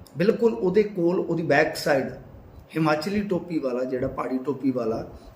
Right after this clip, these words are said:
ਉਹ ਮਾਰ ਰਿਹਾ? ਬਾਅਦ 'ਚ ਜਦੋਂ ਕੰਗਣਾ ਰਣੌਤ ਦਿੱਲੀ ਜਾਂਦੀ ਹੈ, ਕੰਗਣਾ ਰਣੌਤ ਜਦੋਂ ਦਿੱਲੀ ਜਾਂਦੀ ਹੈ, ਤਾਂ ਫਿਰ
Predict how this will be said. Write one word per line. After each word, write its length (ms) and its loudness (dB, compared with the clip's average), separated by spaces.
ਉਹ 80 0
ਮਾਰ 280 4
ਰਿਹਾ? 180 -6
ਬਾਅਦ 220 4
'ਚ 60 -6
ਜਦੋਂ 260 2
ਕੰਗਣਾ 400 2
ਰਣੌਤ 480 -4
ਦਿੱਲੀ 260 4
ਜਾਂਦੀ 440 0
ਹੈ, 160 -12
ਕੰਗਣਾ 560 4
ਰਣੌਤ 540 2
ਜਦੋਂ 540 2
ਦਿੱਲੀ 300 6
ਜਾਂਦੀ 480 2
ਹੈ, 220 -12
ਤਾਂ 80 -2
ਫਿਰ 360 0